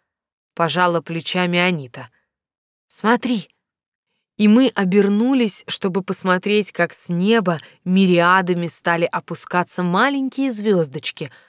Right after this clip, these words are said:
словно кто-то рассыпал магический порошок.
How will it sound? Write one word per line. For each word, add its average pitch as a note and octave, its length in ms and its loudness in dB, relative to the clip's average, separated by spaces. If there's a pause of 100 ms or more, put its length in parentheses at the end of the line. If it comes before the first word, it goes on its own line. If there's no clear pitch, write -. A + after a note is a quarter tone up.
(140)
словно G3 460 0
кто-то G3 340 0
рассыпал F#3+ 560 -2
магический F#3+ 680 -4
порошок. F#3+ 640 -2